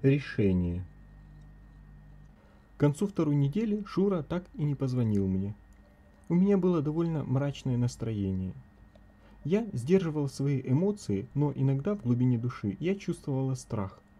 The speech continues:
уверенность в том, что я была недостойна, недостаточно хороша в том-то и том-то. Это была старая пластинка, и Шурина молчание запустило самую худшую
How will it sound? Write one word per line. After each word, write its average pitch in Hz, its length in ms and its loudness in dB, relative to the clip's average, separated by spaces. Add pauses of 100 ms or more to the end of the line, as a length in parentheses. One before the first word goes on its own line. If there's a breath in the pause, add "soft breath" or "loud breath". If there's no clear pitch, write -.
(240 loud breath)
уверенность 143 580 0
в - 80 -20
том, 208 180 2
что - 160 -8
я 156 120 0
была 135 240 0
недостойна, 170 760 0 (420 loud breath)
недостаточно 156 680 -2
хороша 120 480 -4
в 185 100 -14
том-то 151 400 -2
и 127 80 -6
том-то. 98 460 -2 (880 soft breath)
Это 202 180 2
была 185 320 2
старая 117 460 -2
пластинка, 156 720 -2
и 131 180 -2
Шурина 131 380 0
молчание 143 560 -2
запустило 131 500 -2
самую 160 380 -2
худшую 143 500 -2